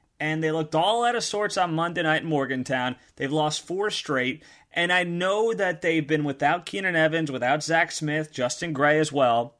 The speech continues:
key players. But you don't just get that mojo back when all these guys return and are healthy. They have to get in the game shape. They gotta get their timing back as a unit. I, there's a lot that goes into that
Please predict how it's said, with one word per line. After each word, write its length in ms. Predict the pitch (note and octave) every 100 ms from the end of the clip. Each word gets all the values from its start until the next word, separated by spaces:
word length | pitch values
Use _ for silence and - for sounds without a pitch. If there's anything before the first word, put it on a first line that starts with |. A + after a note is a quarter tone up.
| _ -
key 160 | G3
players. 560 | G3 G#3 G3+ B2 A2 - - - - _ -
But 220 | F#3+ - _ _ _ _
you 140 | - G#3
don't 160 | D#4
just 240 | D#4+ D4+ -
get 220 | G3 G3+
that 160 | F#3 D#3+
mojo 520 | D3+ F3 D3+ E3 B2
back 300 | D3+ C#3+ D3+
when 80 | C#3+
all 100 | C#3+
these 160 | C#3
guys 280 | B2+ C#3+ C#3
return 320 | C3 - C#3+
and 80 | C3
are 100 | A#2
healthy. 480 | C3 D3+ D3 - _ _ _ _ _ _ _ _ _
They 100 | D#3+
have 120 | F3+
to 80 | -
get 160 | C3+ F3+
in 60 |
the 60 | G3+
game 260 | E3 G3 B3+
shape. 320 | - A2+ - _ _ _ _ _ _ _ _ _ _ _ _ _ _ _ _ _ _ _ _ _ _ _
They 200 | B2+ C#3+
gotta 160 | D#3+ E3
get 200 | E3+ E3
their 140 | G3
timing 540 | F#3+ - G3 A3+ A3+ D3
back 320 | B2+ A2 D3+
as 80 | D3+
a 80 |
unit. 420 | E3 G3 A#3+ B2+ -
I, 140 | C#3+
there's 240 | E3 F#3+ F3+
a 60 |
lot 480 | E3 E3 F3 G#3 -
that 160 | A3 G#3
goes 280 | G#3+ G#3
into 280 | F#3+ A3+ B3
that 400 | E3 A2+ G#2+ -